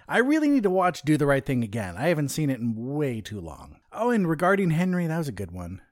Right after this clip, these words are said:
But anyway, let's talk about Sister Act. If you, for some weird reason, have never seen this film, it is about a, uh,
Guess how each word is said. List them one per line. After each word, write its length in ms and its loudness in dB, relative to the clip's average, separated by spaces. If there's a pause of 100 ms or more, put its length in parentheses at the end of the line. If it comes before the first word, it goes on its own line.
(160)
But 120 -4
anyway, 300 4
let's 180 0
talk 180 -2
about 240 2
Sister 500 2
Act. 280 0
If 160 -4
you, 240 4
for 180 -6
some 340 4
weird 280 2
reason, 240 4
have 120 0
never 380 4
seen 220 0
this 180 -2
film, 380 -2
it 180 2
is 220 2
about 420 2 (180)
a, 280 2
uh, 260 0